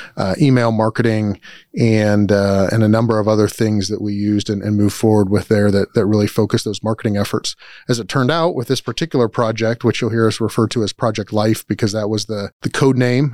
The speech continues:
um, that we, we knew it as through, through the Department of Commerce. This was a Department of Commerce, Kansas Department of Commerce lead,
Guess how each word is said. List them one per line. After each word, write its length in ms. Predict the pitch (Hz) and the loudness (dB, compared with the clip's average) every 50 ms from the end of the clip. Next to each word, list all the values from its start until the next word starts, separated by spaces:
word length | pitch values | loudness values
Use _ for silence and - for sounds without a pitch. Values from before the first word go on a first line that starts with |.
| - | -2
um, 320 | 139 127 117 139 135 127 117 | -2 0 0 0 -2 0 0
that 140 | 120 120 120 | 0 2 4
we, 300 | 127 131 131 131 127 - - | 4 4 4 2 0 -2 0
we 180 | 135 131 139 | 2 4 6
knew 240 | 139 135 131 127 123 | 6 4 4 4 2
it 80 | 123 123 | 2 2
as 320 | 117 117 120 120 127 - | 0 0 0 0 -2 -2
through, 360 | - 135 127 123 123 120 123 | -2 0 0 2 2 0 -2
through 200 | 117 - 131 120 | 0 2 2 4
the 80 | 117 117 | 4 2
Department 340 | 110 - 131 123 120 113 110 | 2 0 -2 0 0 -2 -2
of 60 | - | -2
Commerce. 380 | - 117 117 117 117 113 - - | -2 0 2 2 2 2 0 -2
This 160 | 127 113 - | -8 -8 -8
was 140 | 113 101 101 | -8 -10 -10
a 40 | |
Department 360 | 101 107 _ - 120 107 107 107 | -12 -10 _ -4 -4 -2 -2 -6
of 40 | |
Commerce, 480 | - - 120 117 113 113 - - - - _ _ | -2 -2 0 2 2 2 0 0 -4 -8 _ _
Kansas 240 | - - 135 127 117 | -4 -2 -2 -2 -2
Department 260 | - _ 123 113 107 | -4 _ -6 -4 -4
of 100 | 107 - | -8 -4
Commerce 320 | - 120 113 113 110 - - | -2 0 0 0 0 -2 -4
lead, 240 | 113 110 107 104 | -6 -8 -8 -8